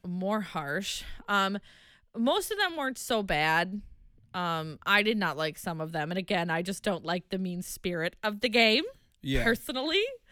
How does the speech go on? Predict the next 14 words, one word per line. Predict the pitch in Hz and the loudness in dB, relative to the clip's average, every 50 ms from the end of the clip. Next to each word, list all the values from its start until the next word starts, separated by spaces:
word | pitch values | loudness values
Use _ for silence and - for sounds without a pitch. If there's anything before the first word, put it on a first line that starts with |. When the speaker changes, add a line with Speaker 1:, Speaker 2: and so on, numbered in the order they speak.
| - - - - - - - - - - _ _ - | -20 -20 -20 -20 -20 -20 -20 -20 -20 -20 _ _ 6
Speaker 1:
Um, | 220 214 196 190 190 185 180 160 147 190 | 6 8 8 6 4 2 -2 -6 -8 -2
but | - 202 185 175 160 - | 2 4 4 4 4 0
Connor | - - - 226 220 220 226 233 | -4 0 2 4 4 6 6 6
and | 233 220 240 | 6 4 2
Holly | 196 220 202 190 190 190 196 190 196 190 190 185 180 175 _ | 2 2 2 4 4 4 2 2 2 2 0 -2 -4 -8 _
go | - 202 185 | -2 0 2
down | 180 185 190 190 196 196 | 4 4 4 2 2 -2
first, | - - - 196 175 165 160 156 165 208 220 - - - - - - | -6 -6 -2 -2 0 0 0 0 -2 -2 -4 -8 -12 -10 -10 -8 -4
and | - 185 180 175 170 175 - | -2 0 0 0 -2 -4 -8
Connor, | - - - 196 196 190 190 190 190 190 190 185 196 208 - - _ _ _ _ _ _ _ _ _ _ _ _ _ | -6 -2 0 2 2 2 2 4 4 4 4 2 2 -2 -6 -12 _ _ _ _ _ _ _ _ _ _ _ _ _
uh, | 196 185 185 175 175 175 170 156 - _ _ - - | 0 2 4 4 2 2 0 -2 -4 _ _ -10 -8
roasts | 190 185 180 190 202 196 202 202 208 - - - - - - - - - | -8 -6 -2 2 2 4 4 4 2 -2 -6 -10 -10 -8 -8 -8 -10 -10
Claudia | - - - - 208 202 190 185 185 185 180 190 185 185 175 170 170 165 - - - - | -14 -12 -6 -2 0 4 4 4 4 4 2 2 2 4 4 4 4 2 0 -4 -6 -4
and | 190 190 185 175 | -2 -2 -2 -2